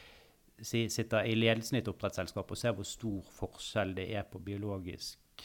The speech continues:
skal jeg si, ytelse på ulike sider med ulike driftsledere, ikke sant, så ser man jo at hvis man kunne fått, si, snittet opp på nivået til de beste, for eksempel, så vil jo det være en voldsom, eh, produktivitetsforbedring.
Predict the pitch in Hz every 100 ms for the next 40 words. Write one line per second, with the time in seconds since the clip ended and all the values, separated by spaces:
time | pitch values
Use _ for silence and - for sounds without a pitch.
0 | - - 95 104 - - - 101 - 95
1 | - 98 104 101 104 - 98 98 95 -
2 | 98 92 98 - 107 104 - - 90 87
3 | 92 92 - 110 107 - - 113 101 90
4 | 90 90 101 104 110 104 117 - - -
5 | - - - _ _ _ _ _ _ _
6 | _ _ - _ - - - 117 - -
7 | 143 - - 110 123 - - 110 110 117
8 | 117 95 107 101 104 110 - - 120 101
9 | - 92 92 - 113 107 104 98 95 98
10 | 98 - - 107 92 95 107 117 123 117
11 | 110 110 110 113 110 - - - 117 113
12 | 110 107 101 -